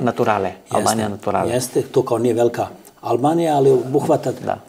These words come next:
Speaker 2: ali kad smo govorili, recimo, i o prirodnoj Bosni i Hercegovini, Bosna i Hercegovina je bila do Zadra, a, bi-, Herceg Novi je bio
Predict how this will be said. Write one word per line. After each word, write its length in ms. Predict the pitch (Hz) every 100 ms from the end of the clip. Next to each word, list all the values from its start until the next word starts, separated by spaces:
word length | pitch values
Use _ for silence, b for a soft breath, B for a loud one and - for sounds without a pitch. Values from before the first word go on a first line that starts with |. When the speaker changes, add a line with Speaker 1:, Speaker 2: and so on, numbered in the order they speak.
| 123
Speaker 2:
ali 180 | 139 127
kad 260 | 123 123 -
smo 200 | - 127
govorili, 280 | 131 151 123
recimo, 220 | 127 139
i 80 | 123
o 40 | 117
prirodnoj 380 | 135 151 131
Bosni 320 | 104 127 127 120
i 20 |
Hercegovini, 460 | 110 - 117 101
Bosna 300 | 95 123 127
i 20 | 107
Hercegovina 460 | 123 - 120 117
je 60 | 110
bila 160 | 117 110
do 140 | 101
Zadra, 480 | 92 117 117 123 110 B B B B
a, 160 | 107 101
bi-, 260 | 107 127 -
Herceg 260 | 131 - 113
Novi 220 | 117 110
je 60 | 113
bio 320 | 110 113 104